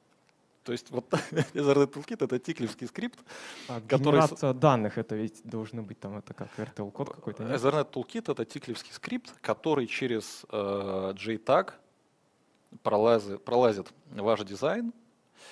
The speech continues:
Speaker 1: и дальше уже через регистры, э, настраивает ваш дизайн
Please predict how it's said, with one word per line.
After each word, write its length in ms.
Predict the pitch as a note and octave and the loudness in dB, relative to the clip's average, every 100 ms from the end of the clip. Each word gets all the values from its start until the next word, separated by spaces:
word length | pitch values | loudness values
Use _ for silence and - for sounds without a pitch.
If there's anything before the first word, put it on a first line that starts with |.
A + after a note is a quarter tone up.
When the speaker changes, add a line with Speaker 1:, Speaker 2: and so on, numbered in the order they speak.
| - - - - | -20 -20 -20 -8
Speaker 1:
и 80 | A#2+ | 0
дальше 340 | C3+ F#3 - | 2 2 0
уже 180 | B2+ A2+ | -2 -2
через 300 | - B2 A2+ | -2 -4 -2
регистры, 580 | A#2+ C#3+ G#3 - A2 G#2+ _ _ _ _ _ _ _ _ _ _ - | -4 -6 -10 -6 -6 -6 _ _ _ _ _ _ _ _ _ _ -8
э, 300 | G#2 G#2 G2+ | -2 -2 0
настраивает 600 | G#2+ - E3 F#3 C#3+ A2 | -2 0 4 4 2 0
ваш 180 | A2+ G#2+ | -2 -2
дизайн 420 | G#2 G#2+ G2 | -4 -4 -4